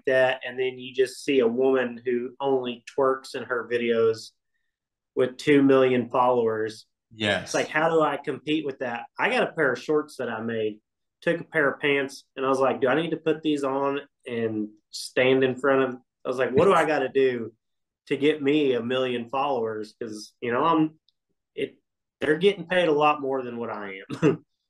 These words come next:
Speaker 2: Oh, yeah, for sure. And they're getting all the brand deals and everything else. And yeah, it's all the time, you know, the first few videos you, that open up when you open the app, you know, six hundred thousand likes on the videos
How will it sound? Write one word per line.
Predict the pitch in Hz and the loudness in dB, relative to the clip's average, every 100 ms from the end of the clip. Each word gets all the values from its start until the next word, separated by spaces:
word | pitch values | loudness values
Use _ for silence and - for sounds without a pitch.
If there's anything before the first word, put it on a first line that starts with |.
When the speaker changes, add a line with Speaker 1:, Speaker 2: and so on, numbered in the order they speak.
| - | -6
Speaker 2:
Oh, | 113 117 98 | 2 4 4
yeah, | 101 104 101 | 2 2 0
for | - 110 | -2 -8
sure. | - 117 110 | -2 2 2
And | 107 | 2
they're | 117 | 0
getting | 113 107 113 | 0 -2 -2
all | 107 101 | -2 -2
the | |
brand | 101 104 107 113 110 | -6 -6 -4 -4 -6
deals | 107 110 113 110 | -6 -4 -4 -8
and | 104 | -10
everything | 101 101 98 101 | -10 -10 -8 -2
else. | 113 110 104 - 110 | 0 0 -2 -6 -8
And | 101 98 _ _ _ _ _ _ _ _ _ _ 107 | -10 -12 _ _ _ _ _ _ _ _ _ _ -4
yeah, | 107 101 | 0 0
it's | 101 110 - - - | -2 -4 -6 -6 0
all | 131 | 2
the | 120 | 2
time, | 113 117 120 113 107 107 | 0 -2 -2 -2 -6 -10
you | 113 | -6
know, | 110 | -4
the | 107 | -4
first | 139 131 - | -2 -4 -4
few | 123 110 | -6 -4
videos | 120 113 110 | -4 -4 -4
you, | 104 107 107 _ - | -6 -8 -12 _ -14
that | 104 | -4
open | 120 113 117 | -2 -2 -2
up | 113 113 | -4 -4
when | 113 | -6
you | 104 | -6
open | 110 110 101 | -6 -6 -6
the | 92 | -4
app, | 113 101 98 - _ _ _ _ _ | -2 -2 -4 -14 _ _ _ _ _
you | 110 | -8
know, | 101 95 95 | -6 -6 -10
six | - - 170 - | -16 -6 -4 -2
hundred | 127 120 117 113 | -2 0 0 0
thousand | 110 110 110 107 | 2 2 0 -4
likes | 101 104 110 - - - - | -2 -2 -4 -10 -12 -10 -4
on | 113 110 | -2 -2
the | |
videos | 107 107 107 104 104 104 101 101 - - | -4 -4 -2 -2 -4 -4 -6 -8 -10 -12